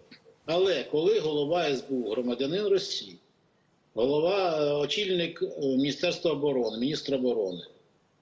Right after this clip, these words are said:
е, громадянин Росії, коли фірми, які займаються торговлею зброєю, мають прямий вплив з Росії і так далі, і так далі. Коли ти це знаєш, то кому, кому ти підеш про це розкажеш? Нікому.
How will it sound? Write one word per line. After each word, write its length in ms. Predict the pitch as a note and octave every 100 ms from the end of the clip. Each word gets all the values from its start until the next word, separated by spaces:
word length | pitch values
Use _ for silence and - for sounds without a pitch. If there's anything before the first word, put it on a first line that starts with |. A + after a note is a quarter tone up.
| -
е, 40 | A2+ G#2+ G#2+ G#2+ G#2+ G#2+ G#2+ G#2 G#2 G2
громадянин 540 | A#2+ C3+ D3 D#3+ G3+
Росії, 600 | G3 F3 - B2+ F#2+ F2
коли 240 | C3+ C#3+ F#3+ F#3+ E3+ D#3 C#3 B2+ -
фірми, 380 | F3 F#3+ E3+
які 280 | C#3+ C3 D#3+
займаються 520 | C#3 C#3+ C#3 D#3 C#3+ C#3
торговлею 480 | C3+ B2+ D3+ D3+
зброєю, 480 | C3 B2 A#2 G2+ D#2+ - - - - B2
мають 280 | D#3 F3
прямий 340 | D#3 D3 D#3 D#3+
вплив 360 | D#3 D3 D3+
з 60 | C3
Росії 480 | C#3 - C3 A2+ A#2+
і 80 | E3
так 240 | C#3+ D3+
далі, 220 | F3 G#3+ G3
і 40 |
так 220 | G3 F3+
далі. 260 | D#3+ C3 B2
Коли 200 | E3+ G#3
ти 140 | A3
це 180 | F#3 G3
знаєш, 380 | D3+ C#3 A2+ -
то 120 | C#3
кому, 260 | - F3 F3+
кому 280 | G#3+ A#3
ти 120 | A3 F3
підеш 360 | E3+ C#3+ B2+
про 140 | - C#3
це 140 | C#3+
розкажеш? 640 | C3 - G2+ F2 - - - _ _ _ _ _ _ _ D3+
Нікому. 540 | G3+ - B2 F#2+